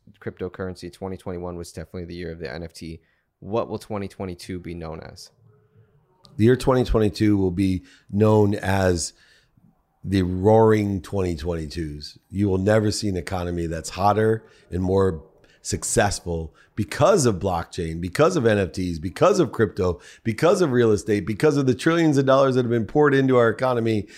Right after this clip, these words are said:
Speaker 2: that are now taking effect. You're gonna see the roaring twenty-twos.
Speaker 1: All right, last question, and this is for everyone out there. What's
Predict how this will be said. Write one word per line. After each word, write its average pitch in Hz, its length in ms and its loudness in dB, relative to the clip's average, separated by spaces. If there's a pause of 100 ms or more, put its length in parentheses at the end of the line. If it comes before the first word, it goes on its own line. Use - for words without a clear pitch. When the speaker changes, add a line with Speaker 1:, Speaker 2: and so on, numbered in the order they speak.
(140)
Speaker 2:
that 107 100 2
are 107 100 4
now 120 300 4
taking 110 500 -2
effect. 104 560 0 (240)
You're 120 180 2
gonna 131 140 4
see 120 280 0
the 104 100 4
roaring 104 420 2
twenty-twos. 90 760 -4 (1400)
Speaker 1:
All - 80 -10
right, 101 300 -8
last 104 460 -6
question, 98 580 -10 (400)
and 95 100 -10
this 92 120 -14
is - 60 -20
for 107 140 -8
everyone 92 300 -6
out 85 160 -12
there. 87 160 -10
What's 98 460 -8